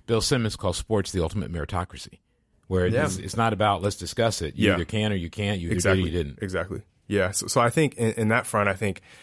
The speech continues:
Speaker 3: uh, I think it does develop leaders because, you know, I, I know for me with that team, I, I didn't wanna be part of a winless team. Uh, and I think that definitely compelled me.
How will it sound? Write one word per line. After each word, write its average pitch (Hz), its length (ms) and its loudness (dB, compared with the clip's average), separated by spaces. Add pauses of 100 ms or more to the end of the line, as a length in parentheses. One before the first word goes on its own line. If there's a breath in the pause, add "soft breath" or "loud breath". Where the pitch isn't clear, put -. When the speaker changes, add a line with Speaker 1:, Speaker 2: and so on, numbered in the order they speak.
(300 loud breath)
Speaker 3:
uh, 92 420 4 (240)
I 110 80 2
think 127 180 2
it 101 80 2
does 117 160 4
develop 98 260 2
leaders 95 380 0 (160)
because, 95 580 0 (240)
you 104 140 -6
know, 92 140 0
I, 101 260 0
I 110 80 2
know 110 120 4
for 101 120 0
me 110 320 2 (340)
with 107 200 -2
that 110 240 2
team, 123 300 2
I, 95 220 2 (120)
I 101 100 -2
didn't 98 280 0
wanna 95 200 0
be 95 340 -4 (480)
part 98 140 4
of 90 60 2
a 87 40 0
winless 92 260 -2
team. 95 260 -4 (560 soft breath)
Uh, 95 240 2
and 110 100 2
I 107 60 4
think 101 200 0
that 104 240 4
definitely 110 260 4
compelled 95 360 2
me. 101 260 2